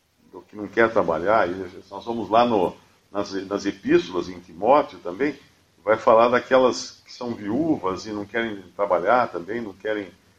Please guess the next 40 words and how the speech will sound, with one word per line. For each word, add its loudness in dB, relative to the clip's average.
falar, 2
vai 2
falar 4
daquele 0
que -6
não 0
quer 6
trabalhar, 6
mas 0
esse 0
também 2
não -2
coma. 2
Então -12
é -8
muito, -4
muito -4
claro 6
isso -4
e -6
não -6
deve 4
haver -2
dúvidas -10
quanto -14
a -6
isso. -16
O -16
lugar 2
que -12
Deus -4
instituiu -16
pro -10
homem -2
é -4
de -16
tra-, -10
lugar -6
de -16
trabalho. -10